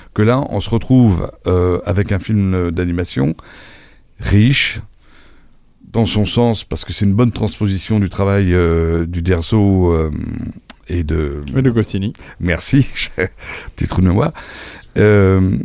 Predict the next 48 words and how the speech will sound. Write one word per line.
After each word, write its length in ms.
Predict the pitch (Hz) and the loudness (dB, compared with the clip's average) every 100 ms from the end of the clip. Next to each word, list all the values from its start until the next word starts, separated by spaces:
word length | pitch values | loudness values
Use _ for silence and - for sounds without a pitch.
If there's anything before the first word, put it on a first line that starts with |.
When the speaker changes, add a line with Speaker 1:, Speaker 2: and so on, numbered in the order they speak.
| - _ | -8 _
Speaker 1:
et, 600 | - 123 127 - 107 104 101 | -2 2 2 4 6 6 6
et, 60 | |
euh, 280 | 95 92 92 | 6 4 2
et 80 | - | 4
une 180 | 104 101 | 4 4
très 180 | - 120 | 4 2
belle 140 | 123 | 4
adaptation 640 | 107 101 - 98 - 117 | 4 2 2 -2 2 0
par, 240 | 95 95 90 | 2 2 4
euh, 540 | 87 87 85 90 101 - | 4 4 2 2 -2 0
Alexandre 760 | 90 90 - 104 92 82 80 - | 0 0 0 0 2 2 0 0
Astier 600 | 92 - 110 104 95 - | -2 0 2 4 2 0
et, 320 | 90 82 82 | 0 2 2
euh, 300 | 80 78 82 | 2 2 0
Louis 160 | 87 90 | -2 -4
Clichy. 480 | 95 95 - 156 180 - _ _ _ _ _ _ _ _ - | -2 -2 2 0 0 -8 _ _ _ _ _ _ _ _ -4
Enfin 140 | 110 | 0
bref, 180 | 110 95 | 0 0
on 60 | 113 | 2
n'est 100 | 101 | 2
pas 120 | 117 | 2
là 100 | 117 | 0
pour 160 | - 95 | 2 2
parler 240 | 110 110 | 2 4
de, 240 | 98 95 85 | 4 2 0
d'Astérix, 500 | 98 - 135 139 - - - - | -2 2 0 0 -6 -12 -20 -6
on 100 | - | 2
est 60 | 107 | 2
parlé, 280 | 113 120 131 - | 4 2 2 -2
on 180 | 104 95 | 0 2
est, 160 | 101 - | 2 0
on, 200 | 104 98 113 | -2 -2 -2
on 80 | |
peut 100 | 95 | 0
parler 220 | 110 117 123 | 2 2 2
du 160 | 107 | 0
sens 440 | - 131 117 - - - - | -2 0 0 -4 -14 -20 -16
de 60 | 87 | -12
ce, 160 | 85 - - | -10 -10 -8
de 240 | 98 101 | -6 -6
ce 120 | 87 | -8
que 80 | - | -8
ça 120 | - | -6
représente. 380 | 95 98 90 87 - - - | -4 -4 -4 -8 -12 -20 -8
C'est-à-dire 220 | - - | -4 -2
que 80 | 95 | 0
les 140 | 82 | 2
audiences 580 | 123 117 127 143 - - | 2 2 2 0 -4 -14